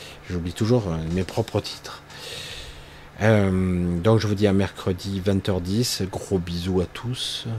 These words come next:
Portez-vous bien, ne vous prenez pas la tête. Essayez au contraire de clarifier vos pensées, euh, d'être beaucoup plus dans... Parce que c'est pas évident en ce moment, c'est pas évident du tout, hein. Euh,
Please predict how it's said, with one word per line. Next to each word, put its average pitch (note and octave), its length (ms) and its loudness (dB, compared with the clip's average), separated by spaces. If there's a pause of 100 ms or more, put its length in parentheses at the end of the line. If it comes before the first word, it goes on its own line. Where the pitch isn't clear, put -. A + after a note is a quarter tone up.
(580)
Portez-vous F#2+ 480 -2
bien, G#2 280 4
ne G#2+ 80 4
vous F2 200 -4
prenez A2+ 360 2
pas F#2+ 220 0
la F2+ 120 2
tête. - 520 -4 (200)
Essayez A2 380 0
au A2 60 4
contraire G#2 540 0
de F#2 120 0
clarifier G2+ 720 -2
vos F#2 140 0
pensées, G2 800 0
euh, F2 160 -2 (540)
d'être G2 180 -2
beaucoup G2 240 -4
plus G#2+ 380 -4
dans... D#2+ 260 -2 (100)
Parce F2+ 180 -2
que - 80 -6
c'est - 180 2
pas A2 140 2
évident F#2+ 500 -2
en F2+ 60 -2
ce - 160 -8
moment, D#2 280 -4
c'est - 200 -8
pas F#2 120 -4
évident F2 380 -4
du E2 140 -12
tout, - 200 -10
hein. D#2+ 240 -6 (960)
Euh, E2 460 -2